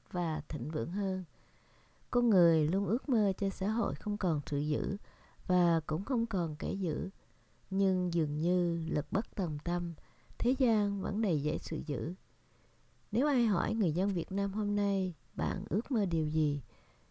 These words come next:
chắc chắn đa phần sẽ ước mơ xã hội giàu có và hết tệ nạn tham nhũng, và cho người người biết thương yêu nhau hơn.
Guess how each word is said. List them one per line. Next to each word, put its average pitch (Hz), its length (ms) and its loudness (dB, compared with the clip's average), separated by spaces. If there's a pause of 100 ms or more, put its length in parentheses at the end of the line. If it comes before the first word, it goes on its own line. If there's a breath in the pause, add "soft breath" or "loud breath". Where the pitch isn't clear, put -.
(140 soft breath)
chắc - 200 2
chắn 262 240 2
đa 262 140 2
phần 175 360 0
sẽ - 140 -2
ước - 280 -2
mơ 208 280 2
xã 185 140 -4
hội 214 260 -2
giàu 156 300 -2
có 185 340 -4
và - 80 -6
hết 185 380 -6
tệ - 140 -4
nạn 160 280 -6
tham 180 220 -6
nhũng, 170 260 -6 (640 soft breath)
và 170 280 2
cho 240 200 0
người 185 260 2
người 160 340 0
biết 208 380 0 (140)
thương 202 260 2
yêu 190 120 0
nhau 185 240 -2
hơn. 190 340 -4